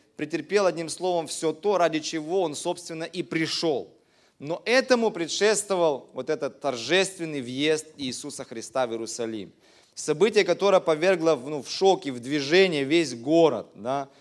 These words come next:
потому что оно было таким, ну, неординарным событием саме-, само по себе, да, ну и плюс ко всему оно имело огромнейшее влияние на всех, кто там находился.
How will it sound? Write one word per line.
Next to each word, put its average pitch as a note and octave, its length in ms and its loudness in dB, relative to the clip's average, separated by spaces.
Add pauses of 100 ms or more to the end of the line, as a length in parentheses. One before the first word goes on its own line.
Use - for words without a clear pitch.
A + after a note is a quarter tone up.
(300)
потому C#3+ 320 -6
что C#3+ 420 0
оно D3 220 -2
было D3+ 240 2
таким, C#3 360 -4
ну, C3 80 -6
неординарным C#3 680 0
событием C#3 440 -4
саме-, C#3+ 320 -8
само F#3+ 300 -4
по F#3 120 0
себе, B2+ 400 -4
да, C3+ 280 -8 (320)
ну D3 140 -2
и - 20 2
плюс F3 260 0
ко E3 100 0
всему E3 300 -4
оно D#3 220 -2
имело D#3 340 0
огромнейшее D#3 720 -2
влияние E3+ 680 4
на C3 100 -4
всех, B2 240 -6
кто A#2+ 140 -12
там G#2+ 220 -8
находился. G2+ 680 -14